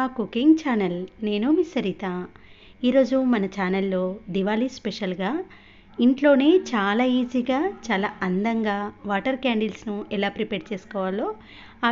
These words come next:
వీడియోను మీతో షేర్ చేసుకుంటున్నాను. బయట బోల్డన్ని డబ్బులు పెట్టి కొనే బదులు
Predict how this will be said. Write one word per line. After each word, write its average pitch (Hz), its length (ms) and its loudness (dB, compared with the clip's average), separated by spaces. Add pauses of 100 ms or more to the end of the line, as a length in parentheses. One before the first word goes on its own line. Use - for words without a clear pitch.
వీడియోను 247 380 2
మీతో 220 300 -2
షేర్ 175 260 -6
చేసుకుంటున్నాను. 196 640 -8 (260)
బయట 247 220 0 (280)
బోల్డన్ని 202 440 0
డబ్బులు 190 300 -4
పెట్టి 202 240 -6
కొనే 180 240 0
బదులు 180 280 -2